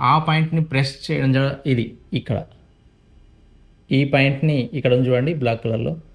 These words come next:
So ఈ పాయింట్‌ని ఇలా, ఇలా ప్రెస్ చేయడం ద్వారా డైరెక్ట్ మెదడుకు నర్వస్, నర్వస్ సిస్టమ్, ఆ, కనెక్ట్ అయి ఉంటుంది. So దాని ద్వారా మెదడుకు బ్లడ్ సర్క్యులేషన్ పెరుగుతుంది. దాని ద్వారా జ్ఞాపశక్తి అనేది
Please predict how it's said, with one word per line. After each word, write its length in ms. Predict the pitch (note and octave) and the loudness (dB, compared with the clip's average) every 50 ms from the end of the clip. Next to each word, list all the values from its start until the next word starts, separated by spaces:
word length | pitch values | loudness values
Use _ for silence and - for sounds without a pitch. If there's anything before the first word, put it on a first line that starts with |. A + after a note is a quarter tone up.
| - - - - | -20 -20 -4 0
So 60 | C3+ | 2
ఈ 140 | C#3+ D3 D#3 | 4 4 4
పాయింట్‌ని 640 | D#3 D#3 D3 C#3 D3+ D#3+ D#3+ - F#3 F3 D#3 - - - | 2 2 2 2 2 0 0 0 0 0 0 -2 -2 -2
ఇలా, 240 | C#3+ C3+ D3 D3 D3 | 0 2 2 4 4
ఇలా 300 | C#3+ C#3 C#3 C3+ C3+ C3 | 2 2 2 2 0 0
ప్రెస్ 360 | B2+ - C3 B2+ B2 A#2 B2 | -2 0 2 2 2 4 4
చేయడం 220 | C#3+ C3+ C#3 C3 C3 | 4 4 4 4 4
ద్వారా 360 | B2+ A#2+ C#3+ D#3+ D#3+ C#3+ C#3+ - - - - _ _ _ _ - | 4 2 2 0 -2 -4 -6 -10 -16 -20 -20 _ _ _ _ -6
డైరెక్ట్ 460 | C3 A#2 B2+ C3+ D3 F3+ F3 F3 - F#3 | 0 2 4 6 6 6 4 2 2 2
మెదడుకు 680 | D#3+ D#3 C#3+ D3 D3 D3+ D#3 D#3+ - F#3+ D#3 C3+ C#3+ - - - - - _ _ - | 4 6 6 6 6 4 4 4 4 2 2 2 0 -4 -10 -16 -20 -20 _ _ -2
నర్వస్, 360 | C3+ B2+ B2+ C3 D3 D#3+ D3+ | 0 2 2 4 4 4 4
నర్వస్ 220 | C#3 C#3 E3 D#3+ D#3+ | 4 4 4 2 2
సిస్టమ్, 420 | D#3+ D3 - - - D#3+ E3+ A3 - - - - - - - _ _ - C#3+ | 0 -2 0 0 0 0 0 0 -4 -8 -18 -20 -20 -20 -20 _ _ -6 -4
ఆ, 80 | C#3+ | -4
కనెక్ట్ 360 | C#3 - D3 D3+ D#3+ D#3 - | 0 2 2 2 2 2 4
అయి 100 | D#3 C#3+ | 4 4
ఉంటుంది. 440 | D3 D3 C3 C#3+ C3 A2+ G2+ G#2 - F#3 - - - | 6 4 2 2 0 0 0 -2 -4 -6 -12 -4 -2
So 80 | C3 C3+ | 0 2
దాని 300 | C3+ C3 C3 C#3 D#3 E3 | 2 2 2 2 2 4
ద్వారా 440 | E3 D#3 D3+ F3 F3+ D3+ C#3 D#3 - - - - - _ _ - | 4 4 4 4 2 0 -2 -4 -8 -12 -18 -20 -20 _ _ 0
మెదడుకు 580 | B2+ C3+ D3 D#3 D#3+ F3 E3+ F#3 F3 D3+ D3+ F3 - - - - _ - _ - | 2 2 4 4 2 2 2 2 0 0 0 -2 -6 -16 -20 -20 _ -16 _ -4
బ్లడ్ 260 | A#2+ B2 C#3+ D#3 E3 | 2 6 6 6 6
సర్క్యులేషన్ 560 | D#3 - F3 F3 D#3+ E3 E3+ E3 E3+ E3 D#3+ | 4 2 2 2 4 2 2 4 2 2 2
పెరుగుతుంది. 480 | D#3+ C#3+ C#3 B2+ B2 B2 G#2 G2+ G#2+ - - - | 2 2 2 2 0 0 0 -2 -2 -6 -8 -8
దాని 300 | D#3 C3 C3+ C#3+ D#3 D#3+ | -2 0 2 2 4 4
ద్వారా 160 | D#3 D#3 D#3+ | 4 4 4
జ్ఞాపశక్తి 640 | D3+ B2 B2 C#3 D3 D3+ E3 D#3+ D#3+ C#3+ B2+ - C#3+ | 2 2 2 0 2 2 2 2 2 0 2 2 2
అనేది 300 | C3 C3+ C#3+ G#3+ A#3+ | 2 2 0 -2 -6